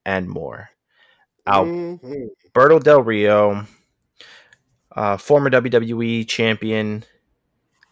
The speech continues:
Speaker 1: has been indicted by a grand jury on aggravated, uh, aggravated kidnapping and four counts of aggravated sexual assault, and he is facing up to life imprisonment.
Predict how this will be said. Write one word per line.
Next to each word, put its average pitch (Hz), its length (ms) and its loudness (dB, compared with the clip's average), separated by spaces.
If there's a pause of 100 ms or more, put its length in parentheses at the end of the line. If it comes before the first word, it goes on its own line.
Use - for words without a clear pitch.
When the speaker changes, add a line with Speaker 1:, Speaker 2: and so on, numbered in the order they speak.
(140)
Speaker 1:
has 117 200 0
been 117 220 0
indicted 98 720 -2
by 135 180 2
a 120 80 2
grand 98 340 -6
jury 92 440 -8 (140)
on 98 240 -6 (400)
aggravated, 113 600 0 (220)
uh, 117 160 4
aggravated 147 540 -2
kidnapping 101 680 -6 (400)
and 95 260 -6
four 139 280 0
counts 104 480 -2
of - 240 -12 (140)
aggravated 113 560 -2
sexual 113 460 -2
assault, 92 580 -4 (880)
and 98 260 -2
he 113 300 -6
is 104 160 -6
facing 117 500 -6
up 131 200 0
to - 180 -8
life 107 260 -2
imprisonment. 151 840 -4